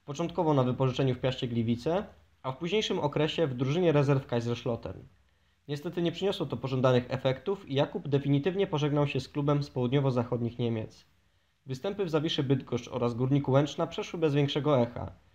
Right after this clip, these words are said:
i urodzony w Tychach zawodnik spróbował swoich sił w klubie z rodzinnego miasta. Jak się okazało, był to strzał w dziesiątkę, ponieważ Jakub był wyróżniającym się graczem pierwszoligowych rozgrywek.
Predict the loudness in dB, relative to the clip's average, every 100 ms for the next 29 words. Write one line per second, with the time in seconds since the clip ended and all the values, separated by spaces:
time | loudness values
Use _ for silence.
0 | _ _ -4 0 2 2 2 0 -4 -2
1 | 2 4 4 4 2 0 -6 -4 0 2
2 | 0 2 0 0 -2 -2 -2 -2 0 0
3 | 0 0 2 4 4 4 2 -4 -14 -16
4 | _ _ _ _ _ _ -6 -2 -2 0
5 | 2 4 4 4 2 0 0 -2 -2 0
6 | 0 0 -2 -16 -6 0 4 4 4 2
7 | 2 2 4 6 4 6 4 4 0 -2
8 | 0 0 0 -2 -2 -2 -2 2 2 2
9 | 0 0 0 -2 -4